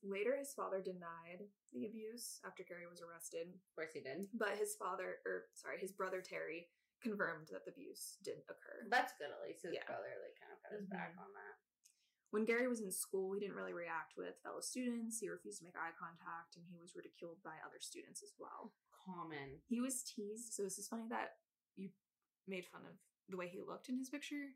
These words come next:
Speaker 1: Not that you should have done that.
Speaker 2: I don't think I did it on a recording, but
Speaker 1: Oh.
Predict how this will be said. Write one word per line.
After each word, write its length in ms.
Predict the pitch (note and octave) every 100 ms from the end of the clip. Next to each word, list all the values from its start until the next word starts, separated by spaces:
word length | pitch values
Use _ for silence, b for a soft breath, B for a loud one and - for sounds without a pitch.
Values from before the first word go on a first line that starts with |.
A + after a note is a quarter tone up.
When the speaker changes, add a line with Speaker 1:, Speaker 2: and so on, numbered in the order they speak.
| -
Speaker 1:
Not 140 | G#3
that 100 | -
you 60 | G3
should 160 | -
have 100 | F3+
done 220 | F3+ D#3 F#3+
that. 320 | G#3 A3 A#3 _ -
Speaker 2:
I 120 | G#3
don't 160 | G#3+ A3
think 160 | A3+
I 60 | G#3+
did 160 | F3+ F3
it 80 | F3
on 140 | D3+
a 40 | D3+
recording, 600 | C#3+ - D3+ C3+ C3 C#3
but 180 | D#3 - - _ -
Speaker 1:
Oh. 420 | F#3 F#3 - A3+